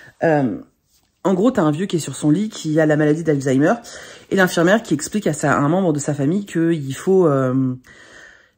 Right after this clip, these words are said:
il faut le, il faut le placer, que là, c'est plus possible et tout. Et, euh, son fils dit, « Ok, euh, mais, euh, vous ramenez toutes ses affaires, je veux pas qu'il s'en rende compte, je veux qu'il pense qu'il est encore chez lui et tout. »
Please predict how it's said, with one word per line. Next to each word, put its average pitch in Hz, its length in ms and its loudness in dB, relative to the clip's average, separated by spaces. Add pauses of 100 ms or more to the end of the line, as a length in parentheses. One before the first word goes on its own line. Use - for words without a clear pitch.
il 165 120 -10
faut 214 160 0
le, 147 320 6
il 160 80 -4
faut - 120 2
le 160 60 0
placer, 160 340 2
que - 100 -2
là, 160 100 6
c'est 175 160 -2
plus - 160 -10
possible 147 420 -4
et 127 80 2
tout. 254 280 2
Et, 160 160 6
euh, 143 180 4 (340)
son - 160 -2
fils 202 220 0
dit, « 170 100 4
Ok, 151 180 4
euh, 220 280 6
mais, 175 280 4
euh, 156 180 4 (340)
vous 160 80 -4
ramenez 175 240 6
toutes 233 180 -2
ses 196 180 0
affaires, 208 320 4
je 175 80 -4
veux 147 60 2
pas 190 120 2
qu'il - 140 -6
s'en 165 140 -2
rende 147 220 2
compte, 214 220 2
je 165 80 -4
veux 156 60 -2
qu'il 151 140 -10
pense 214 180 -4
qu'il 175 100 -2
est 156 40 2
encore 165 220 -2
chez - 160 -2
lui 156 180 -2
et 127 40 -2
tout. » 247 200 -4